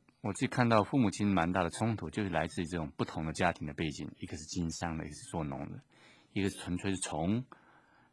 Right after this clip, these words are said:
这个经济的效益的观点来考虑，另外不是，一个从人性的观点，那当然就会有彼此的这种冲突。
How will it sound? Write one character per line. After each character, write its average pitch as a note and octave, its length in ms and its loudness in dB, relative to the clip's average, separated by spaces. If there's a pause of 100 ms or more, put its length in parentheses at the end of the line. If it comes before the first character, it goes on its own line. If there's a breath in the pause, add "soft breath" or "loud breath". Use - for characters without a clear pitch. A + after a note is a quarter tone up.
这 F2 160 -4
个 D2+ 300 -6 (240)
经 G#2+ 240 4
济 A2+ 140 4
的 F#2+ 100 4
效 F#2 220 2
益 F2+ 40 2
的 E2 60 -2
观 F2 140 0
点 D#2 100 -2
来 D2 120 -6
考 C#2 220 -10
虑， D2+ 280 -8
另 A#2 260 2
外 A2 120 4
不 D#2+ 160 -6
是， F2+ 180 -6
一 G2+ 60 -4
个 A2 120 -2
从 F2+ 340 -4 (180)
人 D#2 260 -6
性 F2 100 -2
的 D#2+ 80 -2
观 D#2 220 -2
点， C#2 160 -10 (100)
那 F2 100 -8
当 E2 200 -2
然 C2 180 -8 (440 soft breath)
就 F2 140 -2
会 E2 180 -2
有 C#2 100 -4
彼 D2+ 220 -6
此 - 160 -8
的 D2 100 -12
这 D2 100 -10
种 C2 160 -10
冲 D2 260 -8
突。 - 140 -16